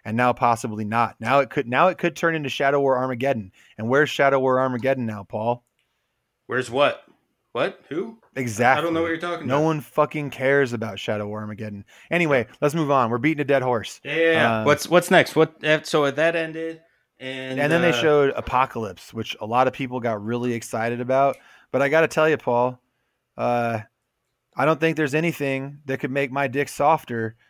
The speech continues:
Speaker 1: than having to spend more money to play forty K.
Speaker 2: Right, with movement trays and another book, and
Speaker 1: I'm good. I'm
Speaker 2: Yeah,
Speaker 1: super
Speaker 2: so,
Speaker 1: good. I'm not
Speaker 2: so
Speaker 1: trying to spend thousands of ar-, thousands of dollars on a forty K army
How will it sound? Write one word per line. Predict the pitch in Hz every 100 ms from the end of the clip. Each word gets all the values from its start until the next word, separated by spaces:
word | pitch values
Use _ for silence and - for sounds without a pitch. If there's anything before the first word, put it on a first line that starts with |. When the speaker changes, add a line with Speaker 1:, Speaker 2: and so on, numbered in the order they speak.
| _
Speaker 1:
than | 131
having | 139 143 135
to |
spend | - 143 131
more | 127 135 147
money | 127 123
to | 120
play | 117 123
forty | - 135 135 120
K. | 110 98 - _ _ _ _ _ _
Speaker 2:
Right, | 101 120 -
with | 120 -
movement | 120 110 117
trays | - 113 110 120 117
and | 101
another | 101 107 98 -
book, | 107 123 139 101
and | 87 87 90 _ _ _ _ _ -
Speaker 1:
I'm | 127
good. | 117 139 113 - _ _
I'm | 139
Speaker 2:
Yeah, | 156 131
Speaker 1:
super | 180 160
Speaker 2:
so, | 104
Speaker 1:
good. | 95 87 -
I'm | 123
not | 165 165
Speaker 2:
so |
Speaker 1:
trying | 170 156 160
to |
spend | - 139 131 123 - _ _ -
thousands | - 139 131 147 131 139 127
of | 117
ar-, | 123 - -
thousands | 131 143 131 120
of | 113
dollars | 120 123 117 107 104 - _ _ _ _ -
on | 120
a |
forty | 113 - 131 139
K | 120 110 104
army | 101 101 98